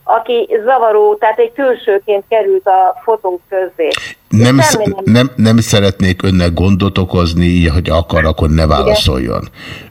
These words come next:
Speaker 2: Önnek azért van valami halvány segédfogalma arról, hogy ez miért történhetett így a tárgyalások során?
Speaker 1: Segédfogalmat mondok. Portik Tamást el akarták ítélni, és kellett mellé egy, ö,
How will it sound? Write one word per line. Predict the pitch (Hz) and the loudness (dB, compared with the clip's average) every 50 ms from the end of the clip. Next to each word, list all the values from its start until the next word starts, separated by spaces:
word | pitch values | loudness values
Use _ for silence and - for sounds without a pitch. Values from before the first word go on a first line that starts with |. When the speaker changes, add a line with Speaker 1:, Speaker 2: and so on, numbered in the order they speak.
| _ - | _ -4
Speaker 2:
Önnek | - 98 98 92 92 92 92 - | 0 2 2 4 2 2 2 0
azért | 92 82 92 87 82 76 | 0 2 2 0 0 0
van | 78 95 92 95 92 | 2 2 2 2 2
valami | 82 92 95 92 90 92 90 | 2 2 2 2 2 2 2
halvány | 82 - 85 87 92 90 82 82 80 82 | 0 0 0 2 2 2 2 2 2 0
segédfogalma | 80 - - 90 82 76 87 85 - - - 87 80 82 85 82 80 82 85 82 78 | 0 0 0 0 0 0 0 -2 -2 -2 -4 -4 0 0 2 2 2 2 0 0 0
arról, | - 80 78 78 80 80 82 85 82 80 80 | 0 0 0 2 2 2 2 0 0 2 2
hogy | 80 80 78 | 0 2 0
ez | 80 76 69 | 0 0 2
miért | 82 85 82 78 76 - | 2 2 2 0 -2 -4
történhetett | - - 82 76 - - 82 78 78 78 78 - 80 76 - - | -4 -2 -2 -2 -2 -2 -2 0 0 0 0 0 -2 -4 -4 -2
így | - 90 82 78 | -2 -2 0 0
a | 76 71 | 0 0
tárgyalások | - - 76 82 80 85 78 76 73 - - - 76 - | 0 0 0 0 0 0 0 0 2 0 0 -2 -2 -2
során? | - - 92 90 73 - - - - _ _ _ _ _ _ _ _ _ _ - - - _ - - - | -2 0 0 0 0 -2 -6 -12 -16 _ _ _ _ _ _ _ _ _ _ -20 -20 -20 _ -12 -6 -2
Speaker 1:
Segédfogalmat | 208 202 190 185 - - - - 185 180 170 170 170 170 170 - - | -2 0 0 0 -2 -2 -2 -2 0 0 2 0 0 0 -2 -4 -4
mondok. | - 175 175 175 170 185 190 - - _ _ _ _ _ _ _ _ _ - | -4 -4 -4 -2 0 -2 -2 -2 -6 _ _ _ _ _ _ _ _ _ -2
Portik | 226 240 240 240 220 208 | 0 0 0 0 -2 -2
Tamást | - 202 190 185 180 185 185 - | -2 -2 0 0 -2 -2 -2 -2
el | 202 185 | -2 0
akarták | 180 175 - 180 165 165 - - 160 160 - - | 0 0 0 0 -2 -2 0 0 -2 -2 -2 -4
ítélni, | 180 175 - 165 160 156 156 156 156 156 _ _ _ - | -8 -6 -2 -2 0 0 0 -2 -4 -8 _ _ _ -8
és | - 170 - - | -8 -8 -6 -2
kellett | 247 226 208 196 185 170 170 - | 0 0 2 2 0 -2 -2 -4
mellé | 190 175 180 185 190 196 190 190 190 185 - - | -2 -2 0 0 0 0 2 2 2 0 0 0
egy, | - 165 160 160 160 160 - 170 | 0 0 0 0 -2 -4 -2 -2
ö, | 160 156 156 | 0 0 0